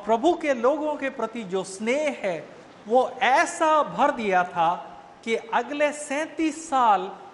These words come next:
दुनिया के सबसे शक्तिशाली राज्य के राजमहल में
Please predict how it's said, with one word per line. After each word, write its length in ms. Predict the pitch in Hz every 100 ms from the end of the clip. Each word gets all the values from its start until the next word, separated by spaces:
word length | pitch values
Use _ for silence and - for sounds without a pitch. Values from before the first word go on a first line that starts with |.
| -
दुनिया 480 | 156 254 277 277 277
के 260 | 269 262 247
सबसे 640 | 247 254 254 - 269 262
शक्तिशाली 1300 | - - 277 277 - 311 - 262 247 240 233 233 233 - - - 151
राज्य 520 | 160 202 254 208 240
के 260 | 233 226 202
राजमहल 680 | 180 220 247 185 196 180 196 185
में 320 | 165 170